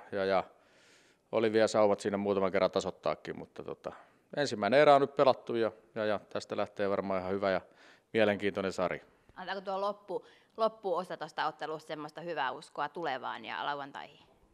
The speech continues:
Speaker 1: No joo, et totta kai otetaan hyvät jutut mukaan tästä pelistä ja, ja, ja lauantaina on ihan uusi peli taas ja aletaan sitä miettiä pikkuhiljaa ja ollaan lauantaina taas täydessä iskussa.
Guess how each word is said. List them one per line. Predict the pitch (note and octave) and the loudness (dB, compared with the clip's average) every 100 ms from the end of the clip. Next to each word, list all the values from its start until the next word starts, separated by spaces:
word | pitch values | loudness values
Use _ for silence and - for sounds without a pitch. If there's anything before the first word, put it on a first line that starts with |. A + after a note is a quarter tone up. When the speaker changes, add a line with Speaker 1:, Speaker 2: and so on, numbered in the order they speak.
| _ - | _ 0
Speaker 1:
No | F#3+ | 6
joo, | D3 A#2+ A2 G#2+ | 10 10 12 10
et | G2 - | 8 4
totta | G#2 - B2 | -4 -2 4
kai | C3 | 6
otetaan | A2 G#2+ A2+ | 6 6 4
hyvät | A2 G#2+ | 6 2
jutut | A2+ G#2 | 2 -4
mukaan | A#2 G2 G#2 | -4 2 2
tästä | F#2+ F#2+ F#2+ | 2 0 -2
pelistä | F#2+ F2+ - F2+ | -2 -4 -4 -4
ja, | E2+ E2 - | -4 -6 -12
ja, | F2+ F2 | -6 -4
ja | D#2+ F#2+ | -4 -2
lauantaina | F2+ G2 A2 C#3+ B2+ | 2 2 6 6 6
on | |
ihan | A#2 | 4
uusi | G#2+ G2 | 2 -2
peli | - F2+ | -4 -6
taas | E2+ E2+ E2 | -4 -6 -6
ja | F2 - _ _ _ - _ _ _ - | -12 -20 _ _ _ -20 _ _ _ -6
aletaan | A2 A#2 A#2 | -4 0 0
sitä | G#2+ A2+ | 2 0
miettiä | G#2 G2 G#2 | 0 0 -2
pikkuhiljaa | F#2 G2 - F#2+ F2+ E2+ D#2+ | -2 -4 -2 -4 -2 -2 -2
ja | D#2 - | -6 -10
ollaan | F#2 F#2 F#2 | -4 -2 2
lauantaina | F#2 F2 F2+ E2+ | 2 0 -4 -4
taas | - - | -6 -4
täydessä | F#2 F2 - | -4 -4 -8
iskussa. | E2+ - - | -14 -14 -20